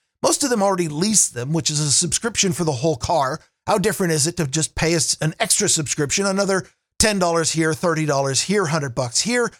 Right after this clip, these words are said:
It all adds up, but if you own a B M W, you only care about status and not cost anyway, right?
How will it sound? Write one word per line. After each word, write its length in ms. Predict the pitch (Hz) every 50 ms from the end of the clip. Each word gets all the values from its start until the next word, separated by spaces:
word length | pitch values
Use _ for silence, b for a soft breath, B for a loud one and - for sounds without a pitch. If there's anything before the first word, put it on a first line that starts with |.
| b b _
It 140 | 233 247 247
all 180 | 208 175 160
adds 300 | 156 143 143 147 139 -
up, 220 | 208 208 226 - -
but 160 | 196 202 180
if 100 | 185 170
you 200 | 170 202 220 226
own 120 | 240 226 226
a 80 | 214
B 160 | 143 180 180 170
M 100 | 160 139
W, 360 | 143 170 165 151 147 131 127
you 240 | 127 127 147 208 202
only 180 | 180 170 170
care 260 | - - - 143 139
about 220 | 131 127 131 123 -
status 540 | - - - - 139 143 143 143 - - 156
and 80 | 151
not 220 | 151 147 147 - -
cost 240 | 147 147 139 - -
anyway, 280 | 196 214 190 160 143
right? 640 | 135 135 147 156 180 190 214 247 285 269 - - -